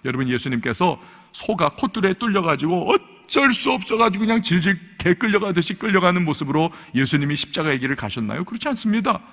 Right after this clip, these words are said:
여러분, 예수님은 행복한 마음으로 우리를 위하여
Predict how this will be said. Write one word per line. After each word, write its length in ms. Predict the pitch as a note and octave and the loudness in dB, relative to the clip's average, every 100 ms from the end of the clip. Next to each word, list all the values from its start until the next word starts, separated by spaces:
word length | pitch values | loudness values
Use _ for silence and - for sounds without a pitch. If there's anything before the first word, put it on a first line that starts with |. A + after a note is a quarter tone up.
| - _ _ _ _ _ _ _ _ - | -20 _ _ _ _ _ _ _ _ 2
여러분, 220 | G3+ A3 | 6 8
예수님은 400 | G3 F#3+ G3+ G3+ | 6 4 2 2
행복한 520 | D#3+ G3+ F3+ - F3 | 2 0 -2 -2 -2
마음으로 440 | B2+ G#2+ A2+ A2+ - _ _ _ _ _ - | -2 -4 -6 -10 -14 _ _ _ _ _ 2
우리를 480 | G3+ B3+ C4 C#4+ C4+ | 8 10 10 10 10
위하여 460 | C4 C4 C4 A3 | 8 6 2 2